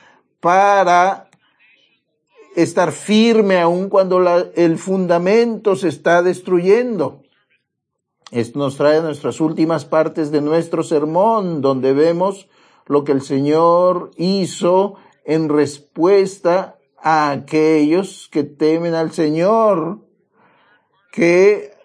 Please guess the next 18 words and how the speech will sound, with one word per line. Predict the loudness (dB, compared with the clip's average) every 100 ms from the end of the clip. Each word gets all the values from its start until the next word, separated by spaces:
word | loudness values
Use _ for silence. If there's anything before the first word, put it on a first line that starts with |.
| -4
alababan | 0 2 2 2 2 0 -4
su | -4
nombre | -2 0 0 0 0
todavía. | 0 2 2 2 2 0 -6 _ _ _ _ _ _ _ _ _ _ _ _ _ _ _
¿Qué | 2 2 2
hizo | -2 -2 0 0
el | 0
Señor? | 0 0 2 2 2
Es | 0 0
nuestra | -2 0 -2
siguiente | -2 0 0 0 0 2 0 -4 _ _ _ _ _
parte. | 0 0 0 -6 -8 -8 _ _ _ _ _ _ _ _ _ _ _ _ _ _ _ _ _ _ -20 _ _ _ _ _ _ _ _ _ _ -10
Este | -4 -2 -2 -6
texto | -2 2 2 0 -8 0 0 0 -6 _
dice | -6 -4 -4 -2
que |
el | -2
Señor | 0 0 2 2 -2